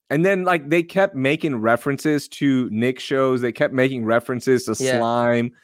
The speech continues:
Speaker 1: Uh, Nate, as you mentioned, Nate Burleson was awesome. Like, he got
Speaker 2: He was an
Speaker 1: he
Speaker 2: M V P.
Speaker 1: Yeah, he wasn't a stuck-up broadcaster. He just,
Speaker 2: He
Speaker 1: he's like,
Speaker 2: wasn't.
Speaker 1: "Cool, we're gonna do this."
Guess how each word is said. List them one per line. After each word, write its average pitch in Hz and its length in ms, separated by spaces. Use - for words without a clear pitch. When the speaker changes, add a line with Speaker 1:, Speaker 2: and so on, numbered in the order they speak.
Speaker 1:
Uh, 117 260
Nate, 151 300
as 143 200
you 151 60
mentioned, 131 260
Nate 143 160
Burleson 123 340
was 98 160
awesome. 107 360
Like, 110 160
he 151 120
got 127 240
Speaker 2:
He 147 60
was 165 140
an 147 180
Speaker 1:
he 143 80
Speaker 2:
M 190 40
V 202 60
P. 131 240
Speaker 1:
Yeah, 151 260
he 180 200
wasn't 185 500
a 135 80
stuck-up 143 500
broadcaster. 135 640
He 120 120
just, 147 200
Speaker 2:
He 143 80
Speaker 1:
he's 139 120
like, 135 200
Speaker 2:
wasn't. 120 160
Speaker 1:
"Cool, 196 160
we're 135 100
gonna 143 140
do 156 200
this." 117 200